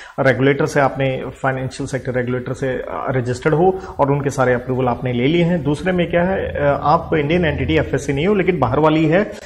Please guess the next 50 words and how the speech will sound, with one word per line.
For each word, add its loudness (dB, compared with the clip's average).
लेकिन 0
कौन -2
सी 0
बाहर 0
वाली 2
नहीं 0
होनी 0
चाहिए? 0
Banking -2
insurance -4
नहीं 0
होनी 2
चाहिए, 0
लेकिन 0
कोई 0
tension 0
नहीं 0
है, -4
आपका 2
health, 2
अ, -4
general 0
and 0
health 2
insurance 2
sector 0
वो 0
चलेगा, 0
क्योंकि -4
अगर -2
कोर -6
business -6
activity -4
ऐसा 0
है 0
तो -6
सिर्फ -2
एक 0
condition -2
profit -4
वाली। 2
लेकिन 4
ध्यान 2
रखिएगा, 0
इसका 2
link 2
हमने 2
यहाँ 0
से -6
जाके 2